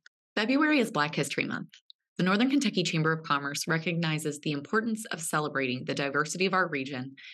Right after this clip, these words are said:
and the talented individuals that make it unique. Throughout the month, we will spotlight some of Northern Kentucky's Black-owned businesses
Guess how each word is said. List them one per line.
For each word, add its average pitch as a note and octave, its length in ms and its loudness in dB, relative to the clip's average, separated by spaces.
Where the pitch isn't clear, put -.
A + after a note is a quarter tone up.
and D#3+ 100 0
the D#3+ 60 4
talented E3 460 0
individuals C3+ 640 -2
that - 120 -6
make C3+ 160 -2
it - 100 -4
unique. - 440 -6
Throughout F#3+ 320 2
the D#4 80 4
month, D3 260 0
we E3 100 2
will D3+ 120 0
spotlight E3+ 640 0
some D#3 180 -2
of C#3+ 80 -6
Northern D#3+ 300 0
Kentucky's F3 480 -4
Black-owned E3+ 400 0
businesses C#3 580 -4